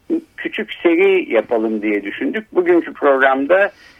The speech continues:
e, sosyal politikalar konusunun, e, teorik kısmını, e, ele alacağız. Gelecek haftaki programda da sosyal politikaların Türkiye'de, e, sivil toplum kuruluşları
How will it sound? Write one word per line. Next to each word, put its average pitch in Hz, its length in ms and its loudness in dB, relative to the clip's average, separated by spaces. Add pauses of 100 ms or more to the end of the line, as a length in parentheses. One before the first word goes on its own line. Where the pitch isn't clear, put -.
(140)
e, 123 320 2
sosyal 151 420 0
politikalar 143 720 2
konusunun, 131 680 -2 (520)
e, 117 320 -6
teorik 143 520 0
kısmını, 120 560 -2 (400)
e, 107 60 -4 (360)
ele 117 260 4
alacağız. 135 540 2 (460)
Gelecek 139 400 0
haftaki 151 420 -2
programda 135 680 0
da 233 200 0
sosyal 180 420 0
politikaların 156 880 -2 (100)
Türkiye'de, 202 800 0 (480)
e, 143 60 -2 (1040)
sivil 175 240 2
toplum 175 540 2
kuruluşları 131 880 0